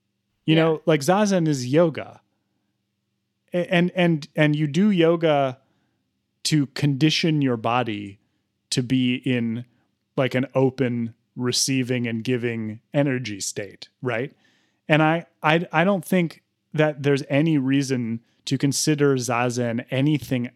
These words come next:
Speaker 1: other than that. It's just in a f-, in a particular sitting posture. And,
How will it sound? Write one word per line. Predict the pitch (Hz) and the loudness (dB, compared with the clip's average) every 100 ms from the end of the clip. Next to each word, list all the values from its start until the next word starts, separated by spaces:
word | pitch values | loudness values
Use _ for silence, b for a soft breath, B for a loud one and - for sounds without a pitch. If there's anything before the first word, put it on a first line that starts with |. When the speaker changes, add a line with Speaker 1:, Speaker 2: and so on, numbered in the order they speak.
| - | -6
Speaker 1:
other | 143 127 127 117 | -2 0 -2 -4
than | 117 104 | -4 -8
that. | 107 104 - - _ _ _ _ _ _ | -8 -10 -12 -20 _ _ _ _ _ _
It's | 147 120 | -4 -4
just | - 135 - | -2 -2 -2
in | 127 | -4
a | 120 | -4
f-, | - - - 170 | -8 -20 -16 -6
in | 131 | -4
a | 120 | -4
particular | 131 117 135 131 113 113 | -8 -4 -2 -2 -4 -4
sitting | - 143 127 113 110 107 _ _ _ | -2 -2 -2 -4 -8 -12 _ _ _
posture. | 127 113 - - 95 - _ _ _ _ _ _ _ _ | -6 -4 -6 -10 -16 -20 _ _ _ _ _ _ _ _
And, | 143 135 135 131 | -2 0 0 -2